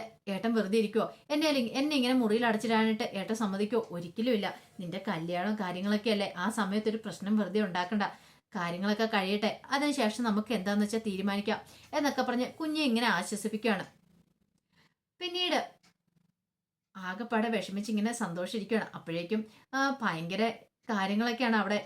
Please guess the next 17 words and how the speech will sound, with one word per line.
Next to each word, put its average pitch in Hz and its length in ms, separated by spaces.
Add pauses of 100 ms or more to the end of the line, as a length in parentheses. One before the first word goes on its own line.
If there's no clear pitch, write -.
(280)
പോറ്റിയമ്മാവനൊക്കെ 262 760
പറഞ്ഞുകൊണ്ടിരിക്കുന്നത് 208 680
സന്തോഷിന്റെ 185 480
വീട്ടില്. 185 300 (300)
ഉം. 196 120 (420)
സ്വർണത്തിന്റെ 175 520
വിലയെ 190 300
പറ്റിയൊക്കെ 226 340
കേട്ട് 196 160
കഴിഞ്ഞപ്പോഴത്തേനും 214 400
പോറ്റിയമ്മാവൻ 202 480
പറഞ്ഞു, 214 240
"എന്നാലും 185 440 (280)
സ്വർണത്തിനൊക്കെ 190 720
ഇത്ര 240 240
വിലയോ? 220 340 (480)
ഉം. 226 100